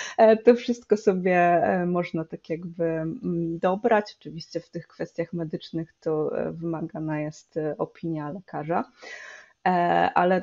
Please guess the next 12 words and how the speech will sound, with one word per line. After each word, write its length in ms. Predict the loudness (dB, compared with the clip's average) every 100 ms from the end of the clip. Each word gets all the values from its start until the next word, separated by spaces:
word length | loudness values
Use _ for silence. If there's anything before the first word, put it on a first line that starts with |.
| -2 -4
jest 260 | -4 -4
to 320 | 0 0 0 -2
naprawdę 580 | -2 2 2 4 2 4
<laughs> 140 | 6
niesamowicie 880 | 8 6 4 -2 0 -2 -4 -4 -4
wygodne 840 | -4 -6 -4 -6 -4 -6 -4 -6 -6
i, 340 | -4 -2 -4 -4 -6
e, 300 | -4 -4 -8 -12 _ -8
i, 480 | -6 -4 -4 -6 -4 -6
i 60 | -6
bardzo 460 | -6 -4 -4 -8
to 400 | -8 -4 -2 -4